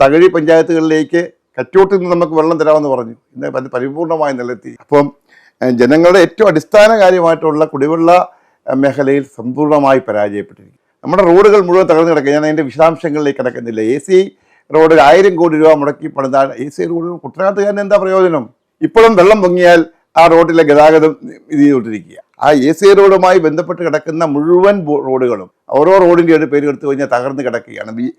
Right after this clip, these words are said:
നമ്മുടെ വാലടി, ഈര ഭാഗത്തേക്ക് ജനങ്ങൾ അതിലൂടെ യാത്ര ചെയ്യാൻ പറ്റാത്ത സ്ഥിതി വിശേഷം ഉണ്ടായിക്കൊണ്ടിരിക്കും.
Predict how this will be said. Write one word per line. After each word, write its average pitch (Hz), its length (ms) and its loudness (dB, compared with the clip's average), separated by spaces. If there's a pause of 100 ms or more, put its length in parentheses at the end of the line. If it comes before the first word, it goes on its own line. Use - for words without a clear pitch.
(300)
നമ്മുടെ 135 280 0
വാലടി, 151 440 4 (260)
ഈര 160 120 4 (300)
ഭാഗത്തേക്ക് 151 540 0
ജനങ്ങൾ 160 280 -2 (400)
അതിലൂടെ 190 300 -2
യാത്ര 175 220 2
ചെയ്യാൻ 202 200 4
പറ്റാത്ത 180 240 -2
സ്ഥിതി 160 200 -4
വിശേഷം 131 300 -8
ഉണ്ടായിക്കൊണ്ടിരിക്കും. 101 580 -10